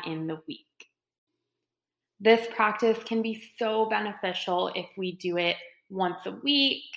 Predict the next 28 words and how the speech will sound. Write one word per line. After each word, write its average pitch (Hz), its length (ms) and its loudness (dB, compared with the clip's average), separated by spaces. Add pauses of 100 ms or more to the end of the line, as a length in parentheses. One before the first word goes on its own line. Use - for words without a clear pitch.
(220)
We 202 160 -2
can 202 240 -4
even 262 360 4
<laughs> 247 100 -2
do 220 120 4
it - 200 4
every 202 420 0 (160)
day 240 540 6
if 208 140 -2 (100)
we 202 260 -4
have 202 160 0 (120)
the 190 100 -8 (220)
space 196 400 -4 (120)
and 180 140 -6
the 165 100 -10 (120)
time 175 320 0
for 185 120 -2
that. 165 360 4 (480)
It's 196 240 -2
one 196 180 -2
of 202 100 0
those 202 280 -4
practices 190 640 -2
that 185 100 -2
are 185 160 -4 (200)
super, 247 380 -6 (120)
super - 340 -10 (140)
quick. 233 260 4